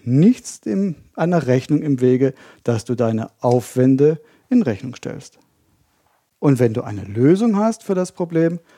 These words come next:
dann kannst du auch ein Angebot schreiben mit der Maßnahme, der Hardware und Software, wie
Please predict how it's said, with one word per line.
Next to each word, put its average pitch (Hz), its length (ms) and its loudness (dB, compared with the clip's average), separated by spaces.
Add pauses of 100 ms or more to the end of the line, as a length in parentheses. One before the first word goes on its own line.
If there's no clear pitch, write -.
(300)
dann 131 200 2
kannst - 300 -10
du - 40 -6
auch - 160 -8
ein 165 120 -4
Angebot 208 500 2
schreiben 190 500 0 (440)
mit 143 180 -2
der 113 120 -2
Maßnahme, 170 760 0
der 139 180 -4
Hardware 139 380 2
und 147 100 -4
Software, 131 640 -4 (380)
wie 147 360 0